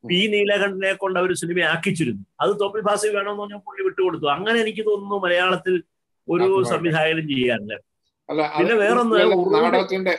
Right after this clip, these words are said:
Speaker 1: നാടകത്തിന്റെ കാര്യം പറഞ്ഞപ്പോൾ വേറെ ഏതൊക്കെ നാടകം?
Speaker 2: നാടകത്തിന്റെ കാര്യം പറഞ്ഞാൽ സേതുമാധവൻ ആദ്യമായിട്ട് തമിഴിൽ നിന്നൊരു നാടകം, ബലഹരിയുടെ, ഏ, സിനിമയാണ് അദ്ദേഹം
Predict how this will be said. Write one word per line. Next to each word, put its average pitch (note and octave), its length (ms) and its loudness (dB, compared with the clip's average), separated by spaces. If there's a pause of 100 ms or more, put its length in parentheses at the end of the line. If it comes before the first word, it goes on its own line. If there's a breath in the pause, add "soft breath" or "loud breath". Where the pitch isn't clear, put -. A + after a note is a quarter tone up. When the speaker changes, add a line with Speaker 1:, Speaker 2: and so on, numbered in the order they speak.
(140)
Speaker 1:
നാടകത്തിന്റെ D#3+ 640 -4
കാര്യം D3 260 -2
പറഞ്ഞപ്പോൾ C#3 520 -8
വേറെ D3+ 140 0
ഏതൊക്കെ C#3+ 420 -6 (320)
നാടകം? C3+ 300 -2
Speaker 2:
നാടകത്തിന്റെ A3+ 560 0
കാര്യം G3+ 480 0
പറഞ്ഞാൽ F#3 440 0
സേതുമാധവൻ F#3 1160 0 (560)
ആദ്യമായിട്ട് F3+ 760 2
തമിഴിൽ F#3+ 840 0
നിന്നൊരു F#3 280 0
നാടകം, D3 600 0
ബലഹരിയുടെ, D#3 880 0 (420)
ഏ, C#3 260 2
സിനിമയാണ് D3 680 0 (400 soft breath)
അദ്ദേഹം C#3+ 480 -2